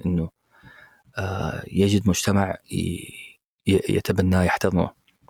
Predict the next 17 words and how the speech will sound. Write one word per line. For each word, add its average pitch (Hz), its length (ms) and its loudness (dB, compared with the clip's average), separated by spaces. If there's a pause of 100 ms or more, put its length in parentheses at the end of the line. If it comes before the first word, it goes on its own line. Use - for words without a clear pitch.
(800)
آه، - 160 -4
فكان - 380 0
في 143 180 2
فكرين، 110 520 2 (540)
ولا 104 500 2
يمنع 101 420 4
أنه 90 240 2
أنا 92 100 0
عندي 95 280 0
جزئية 110 600 2 (720)
بزنس 98 420 2
في - 120 -4
راسي، 95 360 0
والأستاذ 101 380 0
فيصل 107 440 -2
عنده 95 220 -2
جزئية 98 560 0